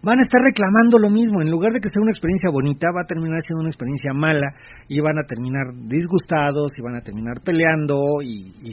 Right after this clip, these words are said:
sin hablarse y muchas cosas que pueden llegar a pasar.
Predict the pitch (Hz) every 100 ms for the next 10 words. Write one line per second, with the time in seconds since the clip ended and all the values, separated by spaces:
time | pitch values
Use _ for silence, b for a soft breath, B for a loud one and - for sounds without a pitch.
0 | - 139 147 180 175 156 - 151 147 123
1 | 131 151 214 240 170 - 185 160 143 113
2 | 139 143 127 127 135 95 113